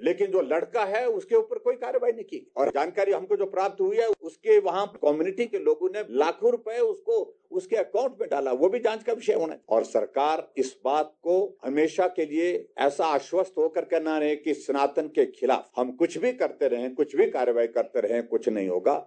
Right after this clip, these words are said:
अगर कार्रवाई सनातन के खिलाफ इस प्रकार से करने का कांग्रेस सरकार का व्यवहार रहता है, तो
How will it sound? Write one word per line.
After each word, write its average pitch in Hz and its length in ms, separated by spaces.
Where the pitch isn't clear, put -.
अगर 113 240
कार्रवाई 143 440
सनातन 131 440
के 131 180
खिलाफ 120 480
इस 127 100
प्रकार 113 380
से 107 200
करने 107 320
का 107 140
कांग्रेस 120 420
सरकार 113 400
का 104 220
व्यवहार 107 340
रहता 107 340
है, 139 140
तो 117 460